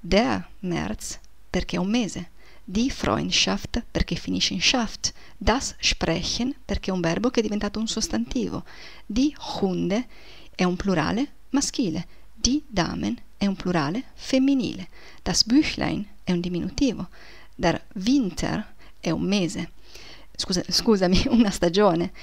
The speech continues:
die Wohnung è l'appartamento, finisce in ung,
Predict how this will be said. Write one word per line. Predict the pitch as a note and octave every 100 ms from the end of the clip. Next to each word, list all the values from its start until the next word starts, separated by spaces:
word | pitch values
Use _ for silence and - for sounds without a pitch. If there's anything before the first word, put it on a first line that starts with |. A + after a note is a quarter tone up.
| - -
die | F#3+
Wohnung | G3 C#4+ G3 F3+ G3+ B3+ -
è | F3+
l'appartamento, | G3 F3+ - F#3+ A3+ C4+ F3
finisce | - F#3+ - F#3
in | -
ung, | C4+ G#3 E3